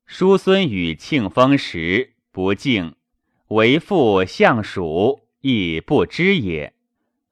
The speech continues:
谓宁喜专，公患之。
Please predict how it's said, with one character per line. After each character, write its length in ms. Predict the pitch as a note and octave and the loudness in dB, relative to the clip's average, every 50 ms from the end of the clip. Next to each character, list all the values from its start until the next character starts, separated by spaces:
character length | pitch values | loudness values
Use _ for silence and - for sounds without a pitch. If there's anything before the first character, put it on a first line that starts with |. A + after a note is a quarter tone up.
| _ _ _ _ - | _ _ _ _ -2
谓 480 | D#3 E3+ D#3+ C#3 B2 A2+ A2 A2 A2 | 2 4 4 4 4 4 2 2 0
宁 340 | A2 A2+ A2+ A#2 C3 E3+ G3 | 0 0 0 2 0 0 -2
喜 260 | - - G#2+ F2+ D2+ | -4 -6 -6 -6 -6
专， 540 | C#2+ - - B2+ B2+ B2+ B2+ B2+ C#3+ D#3 - _ _ _ _ _ _ | -6 -4 -2 2 2 4 4 2 0 -2 -6 _ _ _ _ _ _
公 320 | - - D#3+ D#3+ D#3+ E3 - | -4 -2 0 0 0 0 -2
患 340 | - - G3+ D#3+ G#2+ F2 E2 | 0 0 2 2 2 0 -6
之。 440 | - - G2+ G2 G2+ G#2 - _ | -8 -6 -6 -4 -4 -6 -8 _